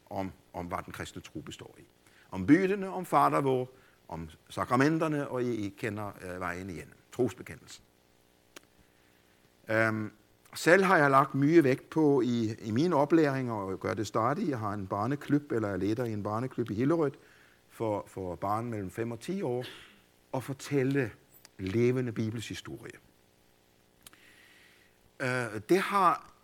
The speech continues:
en særlig relevans i vor tid, hvor barns liv er fyldt med så mange skærmer. Hvor andre lager billederne på deres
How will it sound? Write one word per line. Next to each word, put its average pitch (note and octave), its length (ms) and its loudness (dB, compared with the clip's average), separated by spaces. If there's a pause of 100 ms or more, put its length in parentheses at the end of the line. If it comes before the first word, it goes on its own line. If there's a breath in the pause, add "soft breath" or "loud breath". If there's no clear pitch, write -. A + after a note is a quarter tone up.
(280)
en E3+ 160 4
særlig G3+ 560 4
relevans B2+ 640 2
i C3 80 2
vor C#3 220 4
tid, F3+ 360 -2 (580 soft breath)
hvor D3 380 4 (180)
barns D3 400 2
liv C3+ 400 -2
er C3 120 -2
fyldt D3 440 -2
med C#3+ 100 -2
så D3+ 280 -4
mange C#3 280 -4
skærmer. B2+ 540 -2 (1080 soft breath)
Hvor E3+ 320 6
andre A3+ 420 4
lager E3+ 340 2
billederne B2 460 2 (1080)
på D3 100 2
deres F#3 200 4